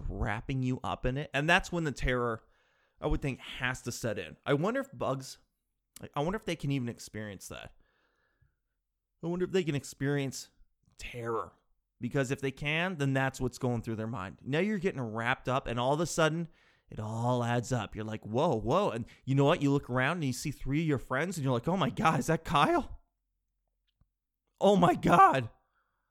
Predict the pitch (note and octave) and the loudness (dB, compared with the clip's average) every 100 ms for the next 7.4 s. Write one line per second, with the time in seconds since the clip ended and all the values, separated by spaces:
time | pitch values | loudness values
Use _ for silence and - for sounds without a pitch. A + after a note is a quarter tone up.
0 | _ _ _ _ _ _ D3+ F3+ B3 G#4+ | _ _ _ _ _ _ 4 6 8 6
1 | G4+ - - - _ _ _ _ _ _ | 6 0 -14 -16 _ _ _ _ _ _
2 | _ E3+ B3+ E4 A#3+ A#3 D4+ - C4+ C#4+ | _ -2 -2 0 4 6 6 4 2 2
3 | G#3 D3+ F4+ F#4+ - - _ _ _ _ | 0 0 0 -2 -10 -16 _ _ _ _
4 | _ _ _ - G#2+ - - A2+ B2 B2+ | _ _ _ -10 -8 -8 -6 -6 -4 -4
5 | - - F#2+ F2+ E2 D#2+ - G2+ D#2+ - | -4 -8 -8 -8 -12 -14 -14 -16 -12 -12
6 | G2 E2 - F#2+ - - G#2+ A#2 - - | -12 -12 -10 -8 -8 -4 -2 -2 -6 -8
7 | C3 B2 B2+ B2+ | -8 -6 -4 -4